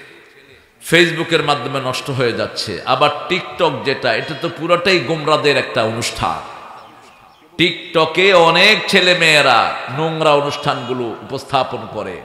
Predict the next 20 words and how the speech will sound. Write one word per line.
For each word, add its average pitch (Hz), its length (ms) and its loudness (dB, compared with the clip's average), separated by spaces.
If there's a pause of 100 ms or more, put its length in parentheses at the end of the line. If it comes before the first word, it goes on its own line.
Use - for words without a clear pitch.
পিতামাতা 131 440 -6
খবরও 135 400 -6
রাখে 123 240 -4
না। 101 160 -10 (880)
ছোট 127 200 -10
ছোট 131 220 -6
বাচ্চারা 123 680 -4 (760)
এই 143 120 0 (140)
TikTok 151 320 -6 (100)
করতে 156 280 -4
গিয়ে 160 200 -4
তো 160 260 -2
পদ্মা 147 280 -2
ব্রিজের 147 380 -4
উপরে 147 180 -6
মরছেও 139 540 -4
দুইটা। 107 360 -12 (1080)
মোটরসাইকেলে 139 640 -6
কি 135 140 -8
করতেছিল? 147 580 -6